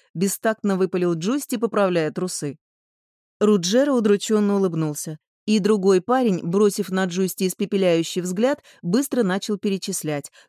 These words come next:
«Картер, Вакара, Оутс, Канистрачи, Феррарио». Но, заметив, что Руджеро его не слушает, умолк. Тот наблюдал за Альфонсо и Костанцей, которые оживленно о чем-то разговаривали,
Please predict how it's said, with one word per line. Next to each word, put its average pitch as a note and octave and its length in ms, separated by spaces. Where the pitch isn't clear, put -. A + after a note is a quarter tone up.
«Картер, A#3 480
Вакара, G#3 540
Оутс, A#3 440
Канистрачи, G#3+ 720
Феррарио». A#3+ 580
Но, G#3 180
заметив, A3 640
что A3 240
Руджеро G#3+ 420
его G#3 240
не G3+ 100
слушает, C#4 600
умолк. F3 500
Тот G#3 220
наблюдал G3 640
за G3+ 200
Альфонсо A3 500
и A3+ 60
Костанцей, G3+ 720
которые A#3 400
оживленно A3 580
о A#3 60
чем-то G#3+ 320
разговаривали, A3+ 760